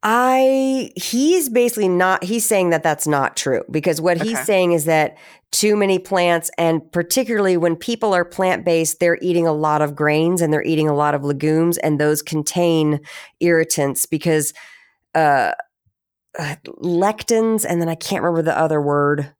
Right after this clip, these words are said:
Speaker 1: begins with a P. I would know it if I saw it, but, um, grains and legumes are very reliable protein sources for people who are plant-based, but they can be very irritating.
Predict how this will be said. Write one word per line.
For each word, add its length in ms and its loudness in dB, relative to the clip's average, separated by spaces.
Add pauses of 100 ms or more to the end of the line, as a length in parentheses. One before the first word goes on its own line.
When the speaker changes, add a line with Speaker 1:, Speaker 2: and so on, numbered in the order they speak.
(100)
Speaker 1:
begins 240 0
with 140 -4
a 40 -6
P. 540 -2 (640)
I 100 0
would 200 -2
know 180 2
it 80 0
if 100 -6
I 60 0
saw 300 0
it, 120 -2
but, 180 2 (460)
um, 560 0 (1900)
grains 580 2
and 160 2
legumes 600 2
are 200 2
very 800 0 (580)
reliable 640 2
protein 460 -2
sources 360 -2
for 140 -6
people 240 -8
who 120 -4
are 200 2
plant-based, 800 -2 (420)
but 140 -2
they 120 2
can 200 -2
be 180 0
very 480 0
irritating. 840 0